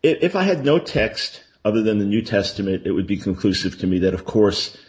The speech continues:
there are promises that remain for ethnic Israel, not because of favoritism, but because of faithfulness of God. And when Paul wrote to the Romans, because he had never been to Rome, he wanted to make sure they understood the foundational doctrines of the faith.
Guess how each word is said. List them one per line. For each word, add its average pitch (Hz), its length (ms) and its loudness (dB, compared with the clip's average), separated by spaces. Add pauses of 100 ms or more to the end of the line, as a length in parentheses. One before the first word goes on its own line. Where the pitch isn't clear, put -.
(240)
there 98 120 2
are 90 40 4
promises 95 560 -2
that 95 180 0
remain 92 580 0
for 90 580 0
ethnic 92 640 -2
Israel, 90 340 2
not 92 200 0
because 101 240 -2
of 87 80 -8
favoritism, 113 760 2 (380)
but - 120 -2
because 90 280 -2
of 85 80 -6
faithfulness 101 840 0 (200)
of 80 180 -2
God. 90 400 2 (840)
And 123 240 4
when 127 140 2
Paul 175 280 0
wrote 185 200 2
to 151 100 -4
the 113 100 2
Romans, 101 460 2
because 98 340 -2
he 98 80 -4
had 90 140 -4
never 98 160 -2
been 110 280 2
to 107 100 -2
Rome, 82 420 -4 (400)
he - 100 -14
wanted 95 200 -2
to - 80 -4
make 101 160 2
sure 107 240 2
they 98 180 4
understood 101 640 0
the 95 80 -6
foundational 95 840 -2
doctrines 95 640 -2
of 80 80 -6
the 85 80 -8
faith. 82 440 -2